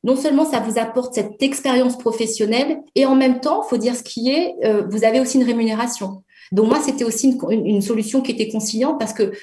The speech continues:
encore une fois, je venais pas d'une famille très, très aisée. Il fallait aussi, euh, subvenir à mes besoins, euh, quand j'étais là-bas. Et donc, ça me permettait, en fait, euh, d'avoir le bon, le bon deal. Je continue mes études, j'avais l'expérience professionnelle et en même temps, j'avais une rémunération. Donc, c'était vraiment, euh, très intéressant.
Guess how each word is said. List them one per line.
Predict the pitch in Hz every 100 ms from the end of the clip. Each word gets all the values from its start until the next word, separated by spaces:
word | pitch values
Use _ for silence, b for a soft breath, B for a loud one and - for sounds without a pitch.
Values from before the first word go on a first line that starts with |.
| B
encore | 202 208 208
une | 214
fois, | 240 285
je | 240
venais | 202
pas | 214 208
d'une | 214
famille | 226 202 208
très, | - 254 254
très | 254 233 208
aisée. | 196 190 359 523 B B
Il | 220
fallait | 208 214 233
aussi, | 240 - - 262
euh, | 226
subvenir | 208 202 196 214 226
à | 214
mes | 202
besoins, | 190 208 202 226 240 202
euh, |
quand | 190 202
j'étais | 202 196
là-bas. | 190 180 247 330
Et |
donc, | 254 269
ça | 226
me | 220
permettait, | 220 214 - 277
en | 269
fait, | - - -
euh, | 220
d'avoir | 202 202 214 226
le |
bon, | 190 220
le | 214
bon | 202 226
deal. | 190 196 B B -
Je | -
continue | 247 233 226
mes | 214 202
études, | 202 277 330 B B B B _ _ -
j'avais | 190 208 220
l'expérience | 220 214 208
professionnelle | 208 202 190 196 202 269
et |
en | 220
même | 196
temps, | 196 214
j'avais | 214 190
une |
rémunération. | 185 185 180 175 175 - 175
Donc, | 185
c'était | 196 196 196
vraiment, | 196 214 208 170
euh, |
très | - - 214
intéressant. | 208 202 185 - 175